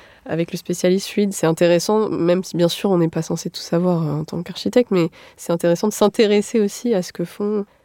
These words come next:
les autres membres de l'équipe parce que, euh,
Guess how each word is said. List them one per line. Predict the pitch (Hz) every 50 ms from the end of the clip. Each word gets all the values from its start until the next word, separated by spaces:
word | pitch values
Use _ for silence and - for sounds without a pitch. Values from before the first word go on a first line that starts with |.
| _ _ -
les | - 160 170
autres | 190 185 - -
membres | 190 190 196 196
de | 190 185
l'équipe | 175 165 170 - - 240 262 269 _ - - _ -
parce | - 180 - -
que, | _ - 170
euh, | 185 190 175 151 151 175